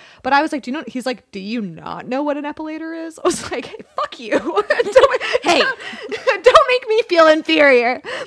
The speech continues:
Speaker 1: So I had to Google it, and, and I, it completely flew out of my head. I
Speaker 2: It's
Speaker 1: don't remember what it looks like.
Speaker 2: It's so
Speaker 1: It's like a weed whacker.
Speaker 2: loud,
Speaker 1: It's
Speaker 2: too.
Speaker 1: loud.
Speaker 2: Um, th-, how loud it is gives me anxiety, so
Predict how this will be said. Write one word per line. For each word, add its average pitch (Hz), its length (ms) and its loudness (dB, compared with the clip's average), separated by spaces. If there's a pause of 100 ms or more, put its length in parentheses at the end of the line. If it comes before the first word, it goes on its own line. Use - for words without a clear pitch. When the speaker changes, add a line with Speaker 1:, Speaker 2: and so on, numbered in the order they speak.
(140)
Speaker 1:
So - 120 -12
I 277 60 -6
had 262 180 -4
to 262 60 -10
Google 233 360 -8
it, 135 160 -10
and, 226 160 -8
and 208 280 -8
I, 196 400 -8
it 208 280 -14
completely 208 360 -12
flew 196 180 -14
out 170 140 -12
of 175 60 -18
my 180 80 -18
head. 196 320 -12
I 240 40 -2
Speaker 2:
It's 214 80 -4
Speaker 1:
don't 240 140 -8
remember 226 320 -8
what 208 80 -12
it 190 60 -16
looks 220 260 -16
like. 254 280 -8
Speaker 2:
It's 233 220 -2
so 220 520 -6
Speaker 1:
It's 220 40 -6
like 233 100 -4
a - 40 -4
weed 339 160 -2
whacker. 220 400 -12
Speaker 2:
loud, 196 800 -8 (460)
Speaker 1:
It's 302 120 -14
Speaker 2:
too. 220 80 -6
Speaker 1:
loud. 240 680 -4
Speaker 2:
Um, 226 440 -8 (180)
th-, 233 260 -14
how 262 300 -4
loud 220 360 -6
it 277 100 -6
is 302 460 -6 (340)
gives 226 260 -8
me 240 140 -8
anxiety, 220 680 -10
so 247 320 -6